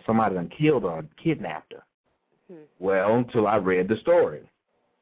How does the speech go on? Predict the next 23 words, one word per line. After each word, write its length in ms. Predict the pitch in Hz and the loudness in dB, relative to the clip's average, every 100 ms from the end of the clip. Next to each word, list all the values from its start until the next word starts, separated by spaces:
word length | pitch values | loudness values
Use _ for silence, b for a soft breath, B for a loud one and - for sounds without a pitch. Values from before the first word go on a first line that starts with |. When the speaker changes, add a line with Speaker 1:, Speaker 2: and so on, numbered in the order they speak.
| _ | _
Speaker 1:
The 60 | 135 | -6
Buckhead 680 | 135 247 214 220 214 202 160 | 0 0 2 2 4 2 0
therapist 500 | 196 185 151 147 139 | 0 2 2 2 2
who 140 | 160 151 | 2 0
skipped 320 | - 214 214 - | 0 -2 -2 -6
town 320 | 220 160 123 120 | -4 -2 0 -2
after 240 | 117 117 | 0 2
allegedly 500 | 117 139 160 165 156 | 2 2 0 0 0
pocketing 560 | 147 - 160 147 120 120 | 2 2 2 0 0 2
hundreds 440 | 147 165 175 147 | 2 2 0 0
of 100 | 131 113 | -2 -2
thousands 480 | 160 175 190 190 185 | -4 0 0 0 -2
of 120 | 190 | -2
dollars 420 | 185 170 127 104 101 B B B | -2 0 0 -2 -6 B B B
from 220 | 123 113 - | 0 0 2
friends 540 | 160 185 202 202 214 - B B B | 4 6 6 4 0 -6 B B B
and 200 | 131 120 | -2 -2
clients 600 | - 190 196 135 104 95 _ b b | 0 0 0 0 -4 -6 _ b b
is 160 | 117 104 | 2 4
now 280 | 123 147 160 | 4 4 4
wanted 340 | 147 143 143 | 4 2 0
by 300 | 113 104 101 104 | 0 0 0 0
police. 420 | 127 131 113 | 0 0 0